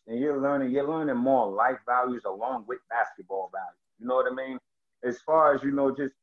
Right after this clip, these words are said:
being tough on the court. So we talking about being tough. So not allowing anybody to push you. Now, now, not allowing anybody to persuade you to get angry and control you by being angry and taking you out of your game. You know, that's a part of life,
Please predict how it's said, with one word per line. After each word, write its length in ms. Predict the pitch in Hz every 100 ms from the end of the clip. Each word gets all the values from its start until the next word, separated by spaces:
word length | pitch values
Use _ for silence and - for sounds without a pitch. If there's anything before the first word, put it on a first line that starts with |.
| _ _ -
being 280 | 151 147 127
tough 180 | - 139 -
on 120 | 131
the 100 | 117
court. 320 | - - 127 -
So 320 | 123 120 113
we 160 | 120 160
talking 340 | - 151 151
about 300 | 127 127 110
being 240 | 127 127 113
tough. 200 | 139 123 107 -
So 260 | 117 107 _ _ _
not 240 | 107 143 156
allowing 440 | 143 143 147 139
anybody 460 | 135 127 123 127 120
to 100 | 113 -
push 180 | 143 143 -
you. 80 | 90 90
Now, 380 | 135 160 151 -
now, 340 | 127 151 151 143
not 240 | 120 151 143
allowing 460 | 143 151 143 135
anybody 380 | 135 127 123 123 120
to 60 | -
persuade 540 | _ 123 _ 135 135 117 123
you 80 | 117
to 100 | 107 127
get 100 | 127 123
angry 420 | 131 117 113 117
and 120 | 110
control 460 | 110 107 131 131 110
you 100 | 123
by 200 | 110 104 -
being 260 | 127 113
angry 320 | 113 110 110
and 100 | 107 -
taking 220 | 120 113
you 100 | 113
out 120 | 117
of 60 | 110
your 100 | 107 104
game. 220 | 120 98 _ _ _ _
You 100 | 123
know, 180 | 127 123
that's 240 | 120 135 -
a 40 | -
part 200 | 131 123
of 100 | 113
life, 240 | 127 139